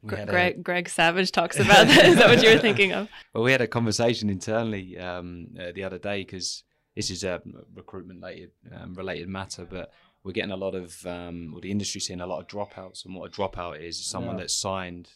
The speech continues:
Speaker 1: signed a contract and, um, then decide against it. And, um, the number one thing we've identified was at initial stage of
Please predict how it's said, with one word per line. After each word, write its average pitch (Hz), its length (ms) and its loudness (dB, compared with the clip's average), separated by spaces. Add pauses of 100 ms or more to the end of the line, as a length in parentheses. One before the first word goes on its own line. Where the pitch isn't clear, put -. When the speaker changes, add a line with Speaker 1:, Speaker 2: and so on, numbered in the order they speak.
(180)
Speaker 1:
signed 90 280 -10
a 87 60 -16
contract - 480 -18 (320)
and, 87 360 -14
um, 87 380 -12 (360)
then 85 160 -6
decide 85 320 -14
against 92 380 -14
it. - 160 -18 (680)
And, 90 280 -2
um, 90 340 -2 (240)
the 95 100 -8
number 107 180 0
one 98 160 -4
thing 113 300 0
we've 104 220 -2
identified 95 680 -8
was 87 280 -12
at - 80 -16
initial 95 640 -8
stage 92 680 -6
of 87 320 -18